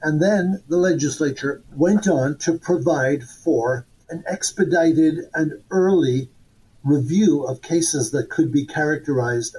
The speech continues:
as slap suits and determine that before the slap suits, if they are found to be slap suits, are allowed to proceed, the plaintiff has to show a reasonable possibility of prevailing on the merits.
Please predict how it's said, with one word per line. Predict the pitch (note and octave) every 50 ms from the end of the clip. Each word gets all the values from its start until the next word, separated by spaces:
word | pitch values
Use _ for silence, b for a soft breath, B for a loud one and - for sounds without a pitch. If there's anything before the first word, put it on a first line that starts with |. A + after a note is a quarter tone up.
| -
as | C3+ B2+ -
slap | - - D#3 D3 C3+ C#3 - -
suits | - - - G#2+ A2 A2+ - - - - _ _ _ _ _ _
and | - D3+ D3+ D3
determine | C3+ D#3 D#3 - - - B3 C4 B3 F#3 C3 A#2 D3 D#3+ - _ _ _ _ _
that | - C#3+ B2 -
before | E3+ D#3+ - - - G3+ A3+ A#3+ B3 A3
the | G3+ G3+ G3 G3 F#3
slap | - - - - F#3+ F#3 E3+ E3+ E3+
suits, | - - D#3+ D3+ C#3 C#3+ - - - -
if | - F3 E3 -
they | - E3
are | D3+ C#3+ C3
found | - - F3+ F3+ F#3+ G3 D3+
to | C#3 D3
be | C3 C3
slap | A#2+ - - C3+ B2 A#2+ -
suits, | - - B2+ A#2 - - - _
are | - C#3+
allowed | C#3+ C#3 C#3 D3 D#3+ D#3+ E3+ E3+ E3
to | - B2+
proceed, | - - - B2 B2 - - - F#3 D#3+ B2+ A2+ A2+ A2+ - - _ _ _ _ _ _ _ _ _
the | -
plaintiff | D3+ - - F3 F3+ F3+ - - C#3 C3+ C3 - - _ _ - -
has | - E3+ D#3+ - -
to | - -
show | - - - F3 C3+ B2+ B2+ B2+ A#2 G#2+ - _ _ _ -
a | D3+
reasonable | C#3 C#3 E3 F3 D#3+ C#3 D3+ F3+ D#3 C#3+ D3 D3 C#3+ C3+ C3 - _ _ _
possibility | - D#3+ D#3+ - F3 D#3 D3 D#3+ D3 C#3+ C3 C3 B2+
of | B2 B2+ -
prevailing | - C#3+ C3 A2 C#3+ C#3+ C#3+ C#3+ C3+ B2+ B2+
on | - - C3+ B2
the | A#2+ A2+
merits. | A#2 B2 A2+ G#2 G2+ - - - - - b